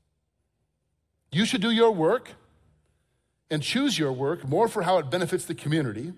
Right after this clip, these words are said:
and glorifies God than for how much you make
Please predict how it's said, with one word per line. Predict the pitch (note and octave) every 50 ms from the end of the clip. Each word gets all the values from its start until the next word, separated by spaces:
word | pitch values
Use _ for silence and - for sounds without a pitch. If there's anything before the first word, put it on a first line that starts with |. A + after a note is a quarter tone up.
| - _ _ _ _ _ _ _ _ _ _ _ _ _ _ _ _ _ _ _ _ _ _ _ _ _ _ _ _ _ _ _ _ _ _ _ _ _ _ _ -
and | C#3+ D3 D3+ D3+ C#3+ D3 C#3
glorifies | B2 C3 C#3 D3 - - C#3+ C#3 C3
God | A#2+ B2+ B2+ A2+ G2+ G#2+ B2 C#3 E3 D3+ C3+ B2+ - - _ _ _ _ _ _ _ - C3
than | C3 B2+ B2+
for | C3 - C3+ C3 B2
how | A2+ B2+ C3
much | B2+ B2+ B2+ - C3+
you | B2
make | B2+ B2 G#2+ F2